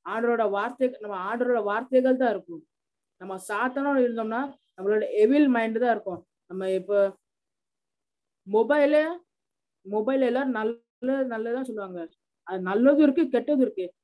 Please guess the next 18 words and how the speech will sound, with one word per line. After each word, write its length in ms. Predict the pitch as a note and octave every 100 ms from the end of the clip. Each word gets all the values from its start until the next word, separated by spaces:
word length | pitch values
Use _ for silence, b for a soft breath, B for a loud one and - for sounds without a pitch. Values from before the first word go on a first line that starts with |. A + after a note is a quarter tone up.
| _ -
choose 260 | C#4+ D4 C4
பண்றது 220 | C4 D#4
நம்ம. 540 | B3 A3+ B3 G3+ E3 _ _
ஆண்டவர் 380 | - G#3+ B3+ B3
அது 100 | A#3
மாதிரி 180 | A#3 A3
தான். 280 | G#3 E3 _ _ _ _ _ _ -
பரலோகம் 440 | G#3 A#3+ C#4+ C4+
கொடுத்திருக்காரு. 600 | C4 B3+ B3+ A3 G3+ E3+ - _ _ -
நீங்க 200 | G#3+ G#3+
choose 420 | F#3+ B3+ D4 -
பண்றது 500 | C#4 C4 C#4 E4 F4 -
உங்க 240 | G3+ C4 C4+
கையில 300 | C4 B3 A#3
தான். 240 | G#3+ - _ _ _
ஆண்டவர் 360 | E3+ A3 B3+ B3+
உங்களை 300 | B3+ A#3+ -
ஃபோர்ஸ்ஃபுல்லா 640 | A#3 D4 C#4 B3+ B3+ D4